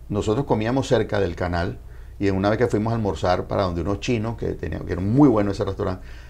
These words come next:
al regresarnos, eh, imagínate de cuándo te estoy hablando que el carro de moda era el Ford Sierra.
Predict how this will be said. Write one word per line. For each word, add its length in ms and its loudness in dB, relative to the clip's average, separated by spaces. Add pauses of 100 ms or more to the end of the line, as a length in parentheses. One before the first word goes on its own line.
(140)
al 140 0
regresarnos, 640 2 (640)
eh, 80 0
imagínate 400 4
de 80 0
cuándo 200 2
te 80 -2
estoy 140 2
hablando 420 2
que 120 2
el 200 0
carro 300 4
de 100 4
moda 360 0
era 160 6
el 100 4
Ford 280 0
Sierra. 460 0